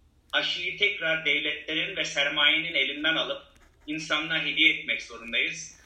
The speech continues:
Güneşi nasıl patentleyemezseniz, evet, covid on dokuz aşısını da patentleyemezsiniz.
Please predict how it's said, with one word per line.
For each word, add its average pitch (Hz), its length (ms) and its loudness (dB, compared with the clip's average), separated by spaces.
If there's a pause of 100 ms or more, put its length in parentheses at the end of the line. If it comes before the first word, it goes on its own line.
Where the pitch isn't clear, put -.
(140)
Güneşi 165 480 -2
nasıl - 380 -6
patentleyemezseniz, 156 1400 -2 (300)
evet, 151 300 -2
covid 156 260 -6
on - 180 -4
dokuz 156 240 -12
aşısını 156 500 -6
da - 180 -4
patentleyemezsiniz. 143 1300 -2